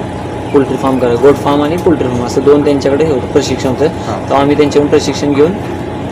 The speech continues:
Speaker 1: या क्षेत्रात उतरलो.
Speaker 2: तरुण जर यामध्ये उतरणार असेल, तर त्यानं प्रशिक्षण घेऊन यामध्ये उतरावं का? का डायरेक्ट उतरलेलं? अ,
Speaker 1: नाही.
Speaker 2: कारण की डायरेक्ट
Speaker 1: प्रशिक्षण
Speaker 2: उतरलेलं रिस्क असतं भरपूर.
Speaker 1: नाही, प्रशिक्षण घेण्यापेक्षा त्यांनी स्वतः पोल्ट्री जाऊन दोन लॉट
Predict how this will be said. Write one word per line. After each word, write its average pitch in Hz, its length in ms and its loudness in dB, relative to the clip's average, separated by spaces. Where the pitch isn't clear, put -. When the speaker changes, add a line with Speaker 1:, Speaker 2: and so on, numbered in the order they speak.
Speaker 1:
या 135 40 0
क्षेत्रात 139 320 2
उतरलो. - 540 -2
Speaker 2:
तरुण 139 220 4
जर 139 120 6
यामध्ये 135 320 4
उतरणार 123 340 2
असेल, - 340 0
तर 113 60 2
त्यानं 117 220 0
प्रशिक्षण 123 640 -2
घेऊन 117 320 0
यामध्ये 113 360 0
उतरावं 107 380 2
का? 92 160 0
का 101 260 0
डायरेक्ट 107 360 2
उतरलेलं? 101 480 -2
अ, 107 60 -2
Speaker 1:
नाही. 107 360 -2
Speaker 2:
कारण 131 160 4
की 175 80 8
डायरेक्ट 143 260 6
Speaker 1:
प्रशिक्षण 185 300 4
Speaker 2:
उतरलेलं 185 240 6
रिस्क 131 280 0
असतं 123 220 -2
भरपूर. 110 300 -2
Speaker 1:
नाही, 120 100 -4
प्रशिक्षण 175 520 2
घेण्यापेक्षा 165 500 4
त्यांनी 160 320 2
स्वतः 156 320 2
पोल्ट्री 151 440 4
जाऊन 147 240 4
दोन 143 360 4
लॉट 139 200 4